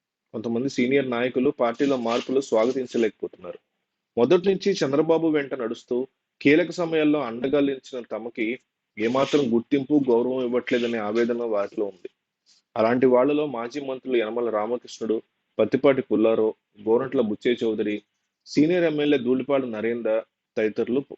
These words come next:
ఉన్నారని పార్టీ వర్గాలే చెప్తున్నాయి. ముఖ్యంగా లోకేష్ వల్ల తమకి ప్రాధాన్యత రావట్లేదనేటువంటి ఆగ్రహం చాలా మంది సీనియర్ నాయకుల్లో ఉంది. పార్టీకి కొత్త రకం ఎక్కించాలని, కొత్త రక్తం ఎక్కించాలని ముఖ్యమంత్రి, టీడీపీ జాతీయ అధ్యక్షుడు చంద్రబాబు అనుకుంటున్నారు. అందులో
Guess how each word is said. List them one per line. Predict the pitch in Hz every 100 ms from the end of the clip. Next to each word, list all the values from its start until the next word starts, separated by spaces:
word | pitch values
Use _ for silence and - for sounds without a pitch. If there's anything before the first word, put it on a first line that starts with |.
| 113
ఉన్నారని | 110 113 113 123
పార్టీ | 110 101 110
వర్గాలే | 107 101 107 101
చెప్తున్నాయి. | 101 - 90 - _ _ _ _ -
ముఖ్యంగా | 113 147 151 156 127
లోకేష్ | 135 165 156 156
వల్ల | 147 139
తమకి | 135 127 123 -
ప్రాధాన్యత | 113 127 131 127 117
రావట్లేదనేటువంటి | 117 123 - 117 117 113 113 110 101
ఆగ్రహం | 101 107 110 135 117
చాలా | 107 120
మంది | 120 117 107
సీనియర్ | 107 117 110
నాయకుల్లో | 101 98 98 92 90
ఉంది. | - _ _ _ _ _ _ _ _ -
పార్టీకి | 131 165 247 226 214 196
కొత్త | 185 185 196
రకం | 196 202 190
ఎక్కించాలని, | 165 180 170 170 156 151 -
కొత్త | 123 160
రక్తం | 156 170 160
ఎక్కించాలని | - 151 147 143 147 143
ముఖ్యమంత్రి, | 123 - 147 139 147 151
టీడీపీ | 135 139 143 131
జాతీయ | 127 123 127
అధ్యక్షుడు | 123 120 123 -
చంద్రబాబు | 107 120 123 113
అనుకుంటున్నారు. | 98 - - 82 _ _ _ _ _ -
అందులో | 98 110